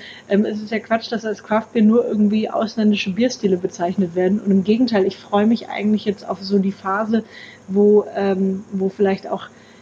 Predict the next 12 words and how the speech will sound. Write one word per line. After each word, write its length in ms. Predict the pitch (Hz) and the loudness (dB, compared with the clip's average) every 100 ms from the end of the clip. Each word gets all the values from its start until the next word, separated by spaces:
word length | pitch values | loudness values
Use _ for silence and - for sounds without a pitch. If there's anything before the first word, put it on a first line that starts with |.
| - - | -14 -2
äh, 320 | 196 190 180 | 2 4 2
die 160 | 190 | 2
deutschen 380 | 196 196 226 302 | 2 2 0 0
Bierstile 480 | 220 196 - 202 190 | 2 2 0 2 2
mal 260 | 190 185 180 | 2 0 0
wieder 220 | 190 185 | 0 2
mehr 580 | 190 190 190 208 208 - | 4 4 4 2 0 2
in-, 200 | 208 - | 0 0
reinterpretiert 1000 | 190 208 240 220 208 202 196 - 247 233 | 0 2 2 0 -2 -4 -8 -6 -6 -2
werden, 300 | 202 190 190 | 0 2 0
wo 100 | 185 | -2
vielleicht 300 | 190 202 190 | -2 -2 -4